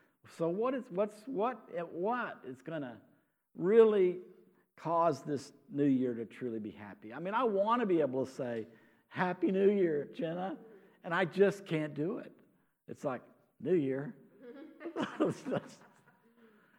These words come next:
I, what, what's gonna make the difference? Well, I'm so grateful that we're in this Christmas season because I believe that the fulfillment of our messianic expectations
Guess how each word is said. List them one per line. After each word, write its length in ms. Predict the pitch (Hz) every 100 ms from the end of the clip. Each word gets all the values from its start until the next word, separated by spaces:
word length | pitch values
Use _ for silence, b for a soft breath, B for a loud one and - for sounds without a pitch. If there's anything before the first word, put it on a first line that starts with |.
| b _ _
I, 160 | - 127 - _ _ B B B B _ _
what, 260 | 147 180 101
what's 320 | 160 180 -
gonna 180 | - 143
make 200 | 127 -
the 80 | 107
difference? 540 | 95 - - _ - _ _ _ _ _ _ _ _ _ _ _
Well, 160 | 160 160
I'm 180 | 165
so 520 | 139 - 208 214 220 196
grateful 680 | 165 160 156 - 127 127 117 - _ _ _ _ _ -
that 120 | 131
we're 180 | 135 147
in 100 | 147
this 180 | 147 -
Christmas 420 | 151 143 135 113
season 600 | - 143 139 120 107 107 - b b b b _ _ _
because 360 | 117 143 135 120
I 300 | 139 143 156
believe 840 | 165 160 165 202 170 131 127 -
that 180 | 127 -
the 80 | 120
fulfillment 800 | - 127 - 175 185 160 143 -
of 180 | 123
our 140 | 120 117
messianic 800 | 123 139 - 143 127 131 123 127
expectations 1200 | 113 - - 117 - 123 131 127 117 104 95 -